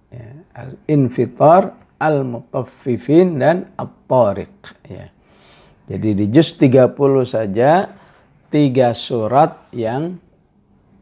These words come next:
eh, namanya ada huruf ta-nya, ya. Infitar, Mutaffifin, Tariq. Kemudian juz dua puluh delapan, satu,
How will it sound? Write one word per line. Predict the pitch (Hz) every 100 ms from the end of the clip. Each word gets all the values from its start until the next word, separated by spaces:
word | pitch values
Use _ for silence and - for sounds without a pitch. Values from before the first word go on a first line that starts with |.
| _ _ _ _ _ _ _ _ _ _ _ -
eh, | 104 104 107 107 107 107 107 107 -
namanya | 110 120 117 113 117 117 117 139 170 -
ada | 120 117 131 147
huruf | 131 120 127 - -
ta-nya, | 120 - 110 98 82 - _ -
ya. | - 90 _ _ _ _ _ _ _ _ _ _ _ _
Infitar, | - 113 101 - 101 - 131 156 170
Mutaffifin, | 120 107 - 107 - - 101 - 139 151 131 -
Tariq. | 120 104 90 - _
Kemudian | - 95 101 107 117
juz | 98 -
dua | 113 98
puluh | 107
delapan, | 104 98 98 131 160 180
satu, | 123 98 - 139